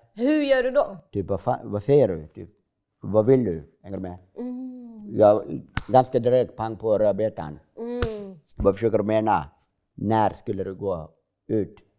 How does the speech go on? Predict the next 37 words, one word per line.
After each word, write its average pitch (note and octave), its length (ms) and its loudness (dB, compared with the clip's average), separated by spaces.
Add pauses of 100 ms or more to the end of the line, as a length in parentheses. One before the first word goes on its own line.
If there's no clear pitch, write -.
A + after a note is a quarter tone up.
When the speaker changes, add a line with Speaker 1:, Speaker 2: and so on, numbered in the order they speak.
Speaker 1:
Mm. G#3 680 -18
Speaker 2:
Gå G#2 300 0
redan. D#2+ 460 -8 (180)
Speaker 1:
Mm. G#3+ 600 -16
Speaker 2:
Eller G2 240 -4
så - 140 -12
går F2 180 -6
jag. D#2+ 220 -8 (680)
Eller - 100 -2
så C4+ 40 4
Speaker 1:
Men, D4 140 8
Speaker 2:
går - 100 -2
Speaker 1:
men D4 120 -2
Speaker 2:
du D4+ 60 -2
Speaker 1:
om, D4 120 -4
om C#4 140 -4
jag C#4+ 100 -4
Speaker 2:
samma. D4 100 -6
Speaker 1:
frågar C#4 140 -4
dig C4 80 -4
så A#3+ 80 -8
här, G#3 60 -6
vilken C4 280 -6
är C4+ 240 -8
den A3 160 -8
jobbigaste G#3+ 440 -10
känslan A3 420 -14
som G3 140 -14
du F#3+ 80 -10
har G3 60 -10
suttit A3 400 -10
i? E3 200 -14 (260)
Speaker 2:
Det C#2+ 200 -10
skulle C2 280 -12
nog A1+ 220 -14
vara, G#1+ 300 -10 (1400)
eh, A1+ 680 -6